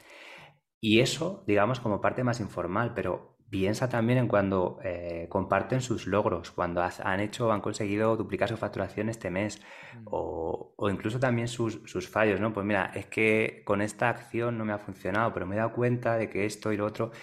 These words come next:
Speaker 1: Entonces, al final están, están dando, están haciendo casi el trabajo del tutor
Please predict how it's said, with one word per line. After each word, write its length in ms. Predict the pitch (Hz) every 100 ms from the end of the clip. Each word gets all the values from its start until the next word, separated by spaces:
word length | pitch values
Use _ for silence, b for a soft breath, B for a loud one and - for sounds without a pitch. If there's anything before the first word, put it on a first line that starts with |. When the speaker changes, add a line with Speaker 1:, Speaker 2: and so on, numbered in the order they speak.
| B B
Speaker 1:
Entonces, 260 | - 113
al 100 | 113
final 280 | - 101 120
están, 720 | 123 120 117 117 113 110 - - - -
están 280 | - 113
dando, 420 | 113 113 120 120 B B B _ _ _ _
están 220 | - 120
haciendo 300 | 127 131 117
casi 260 | 107 107 123
el 80 | 107
trabajo 380 | 90 90 - 113
del 160 | 92
tutor 480 | 87 87 82 - _